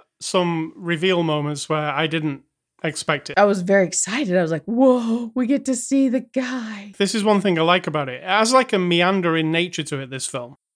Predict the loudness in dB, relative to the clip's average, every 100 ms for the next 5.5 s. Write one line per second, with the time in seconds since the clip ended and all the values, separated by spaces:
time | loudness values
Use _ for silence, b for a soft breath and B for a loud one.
0 | _ _ _ -8 2 4 4 2 4 4
1 | 2 2 2 0 0 -2 -4 -8 -12 -14
2 | _ _ -10 -4 -2 -2 -4 -6 -8 -2
3 | 0 2 2 2 2 -2 0 2 2 2
4 | -2 -8 _ _ _ _ 0 2 2 2
5 | 4 4 2 0